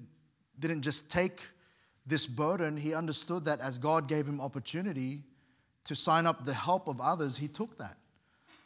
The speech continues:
You know, even here in, in his dealing with the king, he understood what the king could do for the vision. And so he even undertook that, and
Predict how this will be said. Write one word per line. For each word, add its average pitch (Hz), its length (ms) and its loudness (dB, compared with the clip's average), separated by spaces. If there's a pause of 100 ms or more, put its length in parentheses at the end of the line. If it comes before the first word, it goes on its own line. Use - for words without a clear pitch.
(140)
You 165 60 -4
know, 185 160 6
even 185 300 4
here 196 260 4
in, 156 480 0
in 151 240 -2
his 143 240 -2
dealing 170 480 4
with 156 140 0
the 135 100 -2
king, 147 540 -2 (340)
he - 80 -6
understood 190 340 4
what 160 140 2
the - 80 -2
king 185 240 -2
could 139 200 -2
do 147 160 2
for 160 180 -4
the 127 100 -4
vision. 117 500 -6 (840)
And 143 100 -8
so 190 140 4
he 175 140 2
even 190 300 6
undertook 175 520 2
that, 165 320 6
and 143 200 -2